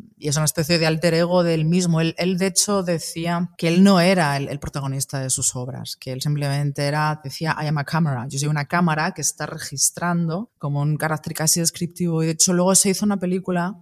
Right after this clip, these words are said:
perdón que me meto otra vez en el <laughs> tema de las películas, que es la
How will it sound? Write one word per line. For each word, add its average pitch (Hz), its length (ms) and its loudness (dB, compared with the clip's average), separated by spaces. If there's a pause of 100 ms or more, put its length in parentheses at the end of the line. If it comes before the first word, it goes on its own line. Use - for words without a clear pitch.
perdón 156 220 -4
que 165 100 -4
me 143 60 -2
meto 147 140 -2
otra 165 180 -6
vez 143 200 -6
en 131 80 -4
el 131 120 -8
<laughs> - 0 -
tema 175 280 2
de 185 80 6
las 175 120 0
películas, 170 540 -6 (140)
que 165 220 0
es - 460 0
la 165 320 -2